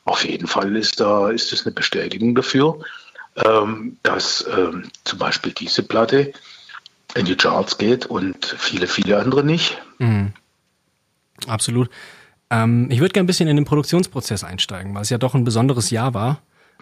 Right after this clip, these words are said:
Speaker 2: Ähm, ich nehme stark an, ihr habt die Scheibe im Laufe des letzten Jahres aufgenommen?
Speaker 1: Ja.
Speaker 2: Ja. Wie lief dann das Ganze jetzt ab für euch während der ganzen Pandemie-Kacke, sag ich,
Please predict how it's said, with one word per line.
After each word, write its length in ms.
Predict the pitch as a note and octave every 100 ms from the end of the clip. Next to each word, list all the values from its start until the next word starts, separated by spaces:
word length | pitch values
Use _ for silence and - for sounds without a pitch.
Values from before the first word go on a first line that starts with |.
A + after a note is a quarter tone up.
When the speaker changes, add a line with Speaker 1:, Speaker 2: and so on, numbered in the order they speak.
| -
Speaker 2:
Ähm, 840 | G#2+ G#2+ G#2+ A2 A2 A2+ A#2 A#2+ C3
ich 140 | A2+
nehme 140 | C#3
stark 240 | C#3 C#3+ D3+
an, 80 | D3+
ihr 40 |
habt 120 | -
die 40 | D3
Scheibe 360 | - C#3+ D#3
im 160 | C#3+ B2+
Laufe 220 | B2+ C#3
des 160 | C3 -
letzten 360 | A#2+ C#3+ -
Jahres 240 | C#3 C#3 D#3+
aufgenommen? 520 | C#3 - F3 F#3+ A3+ _ _
Speaker 1:
Ja. 200 | - B2 - - -
Speaker 2:
Ja. 140 | A#2 - _ - - - _ -
Wie 340 | - A#2+ B2 D3
lief 180 | G3
dann 120 | - F3
das 160 | D3
Ganze 240 | D#3 D#3+ D3+
jetzt 80 |
ab 160 | D3+ -
für 240 | - A#2+
euch 280 | A2+ B2 -
während 280 | A#2 A2+ A2+
der 80 | A2+
ganzen 480 | A2+ - A2+ A2 -
Pandemie-Kacke, 1400 | A#2+ A#2 A2+ A#2+ B2+ A2+ G#2 A2+ A2 - - B2+ A2
sag 200 | G#2+
ich, 60 | A2